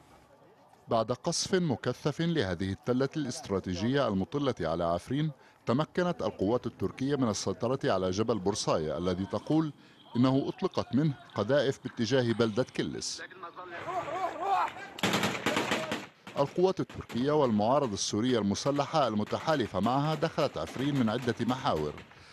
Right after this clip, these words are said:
لكنها لم تدفع حتى الآن بقوات برية كبيرة، وركزت بدلا من ذلك على سلاح الجو والمدفعية الثقيلة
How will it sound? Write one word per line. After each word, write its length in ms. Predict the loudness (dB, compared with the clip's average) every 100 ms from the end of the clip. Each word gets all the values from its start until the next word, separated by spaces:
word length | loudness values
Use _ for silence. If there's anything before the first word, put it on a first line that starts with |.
| -4
لكنها 520 | -2 0 2 4 4 2
لم 160 | 2
تدفع 380 | 0 -4 0 -2
حتى 260 | -4 -6 -2
الآن 320 | 0 0 -2 -10 -20 -14
بقوات 520 | -4 0 2 2 0
برية 380 | 2 2 2 0
كبيرة، 680 | 0 0 0 0 -2 -2 -10 -16 -2
وركزت 540 | 2 2 0 0 0 -2
بدلا 420 | 0 2 2 0
من 180 | -2 0
ذلك 340 | 2 2 0
على 200 | 0 0
سلاح 320 | 0 0 0
الجو 300 | -2 0 0
والمدفعية 640 | 2 2 0 0 0 0 -2
الثقيلة 540 | -4 -6 -2 0 0